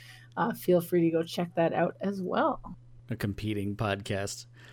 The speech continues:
Speaker 2: Like, we'll t-, that's what we'll talk about next time. Let's talk about all these, our competing podcasts. Listen here, Allied Strategies.
Speaker 1: Well, I think it's more that we're
Speaker 2: Yeah, no, we're
Speaker 1: Yeah.
Speaker 2: the, we're the small dog. We're the small dog
Speaker 1: Yeah.
Speaker 2: in that fight.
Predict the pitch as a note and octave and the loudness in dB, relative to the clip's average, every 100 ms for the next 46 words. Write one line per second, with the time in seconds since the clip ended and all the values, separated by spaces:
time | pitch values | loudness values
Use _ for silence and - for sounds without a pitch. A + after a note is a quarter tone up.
0 | - - A#2 A2 G#2 C3+ C#3+ C3+ D#3 C3 | -14 -6 -2 0 2 4 6 8 8 8
1 | C3+ B2+ B2 B2+ - B2+ C3+ C#3+ C#3 B2+ | 8 6 6 2 4 2 6 8 10 8
2 | A#2 - - - - - A#2 B2 G2+ - | 6 0 -10 -20 -8 0 2 2 0 6
3 | C#3 B2+ G#2+ A2+ G2+ F2+ G#2 F#2+ - C3+ | 8 8 4 0 -2 -4 -4 -4 2 2
4 | B2+ C#3 C3+ A#2+ A2+ A2 G#2 - B2 A2+ | 6 8 8 8 6 4 0 -2 2 2
5 | A2 G#2 A2 - - - - - - C3+ | 2 0 0 -2 -14 -20 -20 -20 -12 -10
6 | - A#3 G#3+ G3 - G3+ A3+ A3+ F3 G3 | 2 8 10 10 8 6 8 8 6 6
7 | F3+ E3+ - - E3+ D3+ E3+ F3+ E3+ - | 8 6 2 0 2 2 4 6 6 2
8 | - - A2+ G#2+ A2 A2 B2 B2+ B2+ C3 | -10 -2 4 4 4 4 6 8 6 8
9 | C3+ A#2+ - G2 - - A2+ - D3+ D3 | 6 6 0 -2 -4 -8 -8 0 2 4
10 | - C#3 A#2+ A#2+ G#2 G#2 G2+ F2+ - - | 4 4 6 6 4 2 -4 -6 -8 -8